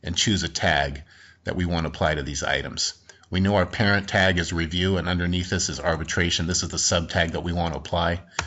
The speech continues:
We're gonna go ahead and select that, and here we're gonna hit Save Tags. We'll get confirmation that those tags have been applied. We're gonna go ahead and close this, and I'm gonna hit Reset on this window.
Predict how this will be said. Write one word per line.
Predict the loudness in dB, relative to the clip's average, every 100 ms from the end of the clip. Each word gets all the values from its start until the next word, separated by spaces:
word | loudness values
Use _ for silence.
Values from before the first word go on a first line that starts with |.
| -8
We're | -2
gonna | 0 2
go |
ahead | 2 2
and |
select | 0 0 0 0
that, | 2 2 0 -14 _
and | -4
here | 0 2
we're |
gonna | 0 -2
hit | -2 2
Save | 2 4 2 0
Tags. | 2 2 0 -4 -8 -10 _ -20 -20 -20 -4
We'll | 0
get | 0 2
confirmation | 2 2 4 4 4 2
that | 0
those | 0 -2 0
tags | 2 2 0
have | -2
been | -4
applied. | -4 -2 0 0 -4 -12 _ _ -10
We're | -6
gonna | -4
go | -2
ahead | -2
and | -2
close | -4 0 0 2
this, | 0 0 0 -4 -8 -4
and |
I'm | 0
gonna | 0 0
hit | 0
Reset | 0 2 4 2 2
on | 0
this | -2 -2
window. | 0 0 0 -2